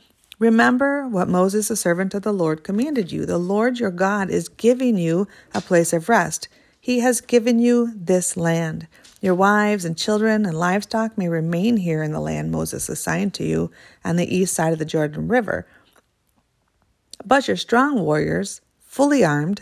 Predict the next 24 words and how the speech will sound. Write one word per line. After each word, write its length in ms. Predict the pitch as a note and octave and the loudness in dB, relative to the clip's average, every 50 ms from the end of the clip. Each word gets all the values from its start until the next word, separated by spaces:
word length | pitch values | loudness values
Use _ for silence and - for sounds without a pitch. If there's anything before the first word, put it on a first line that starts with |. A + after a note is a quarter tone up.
| - - | -4 0
must 280 | G#3 A3 A3+ G#3+ - | 2 2 2 2 0
lead 260 | - G#3+ - A#2+ - C4+ | 0 0 0 0 -2 -4
the 140 | D3+ - | -4 -4
other 160 | - C#3+ D3+ A#3+ | -4 -4 -4 -6
tribes 400 | - - G3 F#3 F3+ F3+ - F3+ | -4 -2 -2 0 0 -2 -4 -6
across 440 | E3+ - - E3 E3 E3+ E3+ - | -10 -6 -4 -2 -2 -2 -4 -6
the 80 | - G#3 | -10 -10
Jordan 440 | F#3+ - E3+ D#3+ D#3+ D#3+ D#3+ D#3+ D#3+ | -6 -2 -2 0 0 -2 -4 -4 -6
to 80 | F3+ | -8
help 340 | E3+ E3 - F#3+ F#3+ F#3+ - | -8 -6 -4 -4 -4 -4 -4
them 180 | - G#3+ G#3 G#3 | -4 -4 -2 -4
conquer 640 | - - F3+ F3 E3+ D#3+ - D#3+ D#3 D3+ D#3+ E3+ - - - - - _ _ _ - | -4 -4 -4 -2 -2 -4 -4 -4 -2 -2 -4 -6 -8 -14 -20 -20 -20 _ _ _ -6
their 140 | - E3 D#3 | -4 -4 -4
territory. 680 | D#3 - - D3+ - - - - - - - - E3 - _ _ _ _ _ _ | -4 -6 -6 -8 -8 -8 -10 -12 -14 -12 -12 -14 -16 -18 _ _ _ _ _ _
Stay 300 | - - - - A3 A3 | -14 -4 2 4 4 4
with 240 | G3 F3 F#3 F3 D#3+ | 4 4 2 0 0
them 240 | D#3 D3+ - F3+ F#3+ _ _ _ _ _ _ - | -4 -8 -8 -10 -12 _ _ _ _ _ _ -6
until 220 | F3 E3+ - F3+ | -6 -4 -4 -4
the 100 | F3 F3 | -4 -2
Lord 280 | E3 E3+ F3+ F#3 G3 G3+ | -2 0 0 0 0 0
has 180 | G#3 A3+ G#3+ - | -2 -4 -4 -4
given 300 | - F3 E3+ E3+ F3 E3 | -4 -4 -2 -2 -2 -4
them 200 | E3 D#3+ D#3 D3+ | -4 -6 -6 -6
rest, 320 | D3+ D3 D#3 D#3 - - | -8 -8 -8 -10 -12 -14